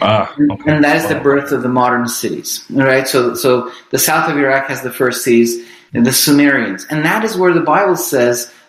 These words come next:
Speaker 2: the sons of Noah settled after the flood, the land of Shinar.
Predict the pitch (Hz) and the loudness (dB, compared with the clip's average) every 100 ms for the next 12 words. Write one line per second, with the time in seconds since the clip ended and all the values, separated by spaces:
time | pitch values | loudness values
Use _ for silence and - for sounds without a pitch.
0 | - 139 - - 180 170 147 143 151 143 | -2 0 0 0 0 -2 -4 0 0 0
1 | - - 151 123 123 120 120 117 143 107 | 0 -2 0 0 -2 -4 -8 -6 -2 -2
2 | 87 - 123 123 123 120 113 - 110 95 | -2 -2 0 2 2 -2 -2 -2 0 0
3 | - | -2